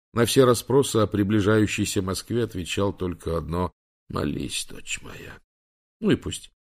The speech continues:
Марте и без бесед было чем себя занять, о чем подумать. Дорогу развезло от ливней, езда на повозке раньше тряская сделалась пыткой для огромного живота,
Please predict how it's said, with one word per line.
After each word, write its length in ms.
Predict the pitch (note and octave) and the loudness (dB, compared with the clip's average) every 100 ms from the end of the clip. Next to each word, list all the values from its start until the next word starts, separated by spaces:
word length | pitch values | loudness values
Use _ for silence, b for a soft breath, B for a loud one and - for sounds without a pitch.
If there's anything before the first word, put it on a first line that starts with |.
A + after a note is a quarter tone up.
| _ - | _ 0
Марте 400 | D3 C3 - B2+ | 4 4 4 2
и 300 | A#2 A#2 F2+ | 4 2 2
без 260 | A#2+ A2 | 2 2
бесед 400 | G2 A2+ - F2+ | 2 0 0 -2
было 320 | D#2+ F#2 F2+ | 0 2 2
чем 220 | E2 G2 E2+ | 0 -2 -2
себя 240 | E2+ E2+ | -4 -4
занять, 400 | E2+ G2+ F3+ E3 | -2 -2 -2 -2
о 80 | E2 | -6
чем 240 | - E2+ | -4 -6
подумать. 460 | D#2 D#2+ D#2+ - - _ _ _ _ _ _ | -4 -6 -6 -8 -14 _ _ _ _ _ _
Дорогу 480 | - G#2+ G3+ G3+ D#3 | 2 10 12 12 10
развезло 560 | D3+ B2+ B2+ C3 A#2+ A2+ | 8 4 2 2 4 4
от 140 | F#2 | 4
ливней, 500 | D3 F3 D#3 C3 G2+ - | 2 0 0 -2 -6 -4
езда 420 | G#2 A#2+ G#2 C3 | 0 2 4 2
на 80 | B2+ | 2
повозке 540 | B2+ C#3 C3+ - B2 | 2 4 2 0 0
раньше 340 | D3 C#3 - | 2 0 -2
тряская 480 | - G#2 - - F2+ | 0 2 0 -2 -4
сделалась 580 | D#2+ D2+ A2 G2+ F2+ - | -2 0 2 2 0 -6
пыткой 460 | - E3+ D#3+ - C3+ | -4 -6 -4 -4 -4
для 240 | B2 B2+ | 0 0
огромного 580 | B2 G#2+ B2 A2+ G#2+ A2 | 2 0 -2 -2 -2 -4
живота, 640 | G2+ G#2 G2+ - G2 F#2+ | -4 -4 -4 -6 -6 -6